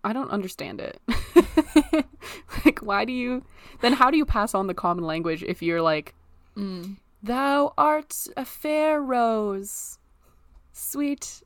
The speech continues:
Speaker 1: and bitter at the same time"? Like,
Speaker 2: I feel like
Speaker 1: why did
Speaker 2: people
Speaker 1: it have
Speaker 2: didn't
Speaker 1: to be like
Speaker 2: talk
Speaker 1: that?
Speaker 2: like that.
Speaker 1: Then how did people decide to just say, "Yo, you
Speaker 2: You're
Speaker 1: cute"?
Speaker 2: pretty. You,
Speaker 1: <laughs> Yeah.
Speaker 2: you cute girl.
Speaker 1: <laughs> Yeah.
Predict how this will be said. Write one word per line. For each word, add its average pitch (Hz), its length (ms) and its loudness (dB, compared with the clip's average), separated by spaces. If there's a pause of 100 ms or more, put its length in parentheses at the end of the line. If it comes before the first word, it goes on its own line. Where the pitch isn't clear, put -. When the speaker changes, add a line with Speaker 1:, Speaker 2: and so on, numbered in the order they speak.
Speaker 1:
and 254 220 -4
bitter 226 400 -4
at 214 160 -6
the 220 120 -6
same 226 380 -8
time"? 196 600 -6 (640)
Like, 202 160 -6
Speaker 2:
I 269 60 -8
feel 311 220 -6
like 403 180 -12
Speaker 1:
why 220 160 0
did 233 60 -4
Speaker 2:
people 226 100 -2
Speaker 1:
it 208 80 -6
have 220 180 -4
Speaker 2:
didn't 196 120 -8
Speaker 1:
to 185 60 -8
be 190 60 -2
like 170 180 -4
Speaker 2:
talk - 280 -6
Speaker 1:
that? - 20 -20
Speaker 2:
like - 80 -16
that. 233 240 -16
Speaker 1:
Then 214 120 4
how 220 160 6
did 220 140 2
people 190 480 4
decide 185 440 0
to 185 100 -2
just 175 220 -6
say, 165 300 0 (840)
"Yo, 180 220 -2
you 180 120 0
Speaker 2:
You're 185 80 2
Speaker 1:
cute"? - 100 -18
Speaker 2:
pretty. 196 420 -2 (180)
You, 202 180 -6
Speaker 1:
<laughs> - 20 -2
Yeah. 233 280 6
Speaker 2:
you 233 140 -4
cute 262 280 0
girl. 170 460 -4 (140)
Speaker 1:
<laughs> - 160 -16
Yeah. 285 460 0